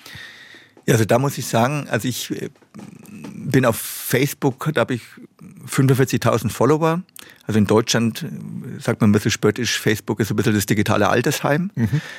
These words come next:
Speaker 1: Aber in der Ukraine, da ist es schon so, dass da, ähm, ja auch jüngere Leute noch, äh, gut auf Facebook unterwegs sind.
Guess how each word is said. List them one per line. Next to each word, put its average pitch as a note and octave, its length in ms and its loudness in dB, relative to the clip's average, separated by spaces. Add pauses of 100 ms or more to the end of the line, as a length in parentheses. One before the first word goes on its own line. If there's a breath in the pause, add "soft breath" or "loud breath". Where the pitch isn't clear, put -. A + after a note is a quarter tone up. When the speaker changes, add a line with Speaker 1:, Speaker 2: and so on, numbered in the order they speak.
Speaker 1:
Aber A#2 220 4
in A2+ 60 4
der A#2+ 120 4
Ukraine, B2 540 2
da B2 120 4
ist B2+ 220 -2
es C3 60 -4
schon C#3 240 0
so, C3+ 180 2
dass A#2 220 0
da, A2 400 2
ähm, G#2+ 380 0 (760 loud breath)
ja G#2 120 4
auch F#2+ 80 0
jüngere D3 360 4
Leute C#3 320 4
noch, B2+ 300 -2
äh, C3+ 100 0
gut C3+ 220 2
auf A#2 120 2
Facebook - 460 -2
unterwegs A2 480 0
sind. E3 320 0